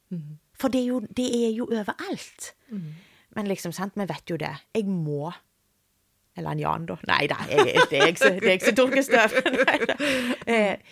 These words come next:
Speaker 2: jeg må jo holde det ved, ved like,
Speaker 1: Mm.
Speaker 2: ikke sant?
Speaker 1: Mm.
Speaker 2: Det, det må tørkes vekk. Den der kampen med husrengjøring,
Speaker 1: Ja.
Speaker 2: jeg må fortsette igjen.
Speaker 1: Ja, ja da.
Speaker 2: Eller det som du sa med oss å,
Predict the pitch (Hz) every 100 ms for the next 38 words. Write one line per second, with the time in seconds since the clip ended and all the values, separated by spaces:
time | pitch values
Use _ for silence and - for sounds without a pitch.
0 | - 277 233 220 262 311 156 - 214 170
1 | 151 165 175 165 160 170 175 - 233 247
2 | - 185 143 185 214 269 185 160 165 -
3 | 190 - 233 220 202 190 226 269 220 -
4 | - 214 151 175 - 180 - 202 214 277
5 | - - 285 330 294 202 202 220 240 220
6 | 254 285 208 160 147 175 226 - 269 208
7 | 220 - 269 - 165 160 151 143 190 190
8 | 202 247 208 233 190 _ 339 415 262 208
9 | 220 180 165 - 160 175 170 165 165 156
10 | - 165 156 147